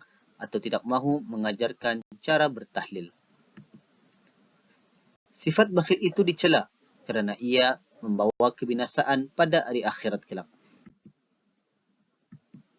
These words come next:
Perkataan bukhlu disebut juga hubbul mal, yakni kasihkan harta.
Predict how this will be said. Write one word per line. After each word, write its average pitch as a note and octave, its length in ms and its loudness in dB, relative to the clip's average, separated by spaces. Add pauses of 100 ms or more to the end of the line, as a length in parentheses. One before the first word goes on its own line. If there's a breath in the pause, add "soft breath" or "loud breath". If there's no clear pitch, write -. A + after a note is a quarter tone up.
(2500)
Perkataan F#3+ 560 8
bukhlu D#3+ 560 0 (320)
disebut C#3+ 400 -4
juga F3 400 2 (160)
hubbul E3+ 320 0
mal, D#3+ 320 0 (320)
yakni A#2 400 -4 (160)
kasihkan D#3 560 -4
harta. - 400 -8